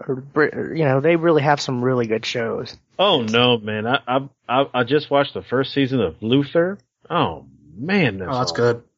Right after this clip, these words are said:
Speaker 3: Yeah.
Speaker 2: Awesome. Awesome. Unbelievably awesome. Like, you know, so I need to start the season two, and I've heard that they're gonna actually do a movie of that.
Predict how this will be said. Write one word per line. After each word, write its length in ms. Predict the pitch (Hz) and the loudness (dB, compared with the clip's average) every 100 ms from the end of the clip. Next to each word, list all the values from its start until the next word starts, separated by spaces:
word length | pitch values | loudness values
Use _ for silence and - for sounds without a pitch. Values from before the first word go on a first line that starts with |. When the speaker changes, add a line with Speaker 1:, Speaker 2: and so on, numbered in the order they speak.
| _ - - _ - | _ -20 -20 _ -6
Speaker 3:
Yeah. 240 | 117 120 | -2 0
Speaker 2:
Awesome. 600 | 226 285 302 - 117 85 - | 2 2 0 0 -2 -4 -8
Awesome. 600 | 208 277 311 - 98 85 - | 0 2 2 0 -6 -6 -4
Unbelievably 640 | 214 226 156 208 156 107 82 | 0 0 2 2 2 0 0
awesome. 400 | 85 - 73 69 _ _ - - _ _ | -4 -8 -16 -20 _ _ -20 -20 _ _
Like, 280 | - 92 90 - | -6 -4 -4 -4
you 80 | 98 | -4
know, 120 | 90 | -4
so 180 | - 104 | 0 2
I 40 | 123 123 | 4 2
need 140 | 117 104 | 0 -2
to 40 | |
start 220 | - 113 | 0 -2
the 120 | 98 - | -4 -2
season 280 | 131 104 | -2 -2
two, 360 | 90 131 123 123 | -2 2 4 4
and 260 | 92 82 - - - - - | 2 -2 -14 -20 -18 -14 -8
I've 120 | 95 | -4
heard 320 | 127 127 110 - | 2 2 0 -2
that 160 | 107 87 | -4 0
they're 180 | 110 98 | 0 0
gonna 280 | 107 95 - | -2 0 0
actually 380 | 120 - 127 | 2 2 0
do 240 | 101 120 123 | 2 2 0
a 100 | 95 | -2
movie 600 | 87 110 214 151 104 - _ _ - | -4 0 2 0 -4 -8 _ _ -2
of 180 | 95 | 0
that. 320 | 98 85 - | 0 -2 -4